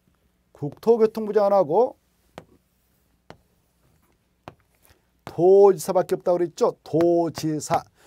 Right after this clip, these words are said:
그래서 시도사 틀렸습니다. 시도사라고 하는 것은 특별시장, 광역시장, 특별자치장,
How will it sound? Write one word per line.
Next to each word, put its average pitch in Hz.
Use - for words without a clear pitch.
그래서 208
시도사 294
틀렸습니다. 208
시도사라고 233
하는 214
것은 233
특별시장, 233
광역시장, 214
특별자치장, 214